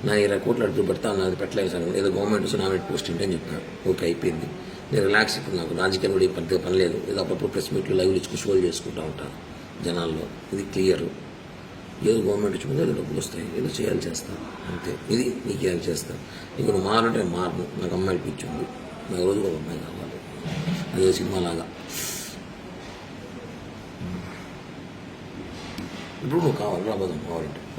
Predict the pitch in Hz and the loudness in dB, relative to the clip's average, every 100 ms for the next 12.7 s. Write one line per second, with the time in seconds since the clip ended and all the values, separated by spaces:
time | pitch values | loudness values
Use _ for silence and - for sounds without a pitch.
0 | 80 - - - - - - - - - | -10 -12 -14 -14 -14 -12 -12 -14 -14 -14
1 | - - - 370 330 185 - - - - | -14 -14 -8 -8 -8 -10 -10 -14 -12 -10
2 | 349 339 - - - - 120 117 107 95 | -8 -6 -6 -8 -6 0 4 6 4 2
3 | 87 85 101 110 117 117 107 107 104 110 | 2 2 4 6 6 4 2 2 4 4
4 | - 104 95 87 107 101 98 - - - | 4 2 2 2 0 0 0 -4 -6 -8
5 | - - 131 151 143 156 160 131 - 131 | -6 4 6 8 8 6 6 2 -2 -4
6 | 110 104 107 110 156 170 131 143 123 101 | -4 -8 -6 0 4 6 6 6 6 4
7 | 95 87 170 185 - 90 95 90 - - | 4 2 2 2 2 0 0 -2 -6 -6
8 | - - 110 113 110 110 143 151 127 87 | -6 2 2 6 4 4 2 4 4 4
9 | 92 - 104 110 113 104 123 160 120 90 | 2 2 2 2 2 2 2 4 4 2
10 | 90 - - - - - 214 185 175 160 | 0 -2 -10 -12 -8 2 4 6 6 4
11 | - 202 214 - - 151 170 117 - - | 0 4 6 6 4 2 4 2 -2 -6
12 | 135 170 175 165 143 165 160 | -4 0 2 2 2 0 -2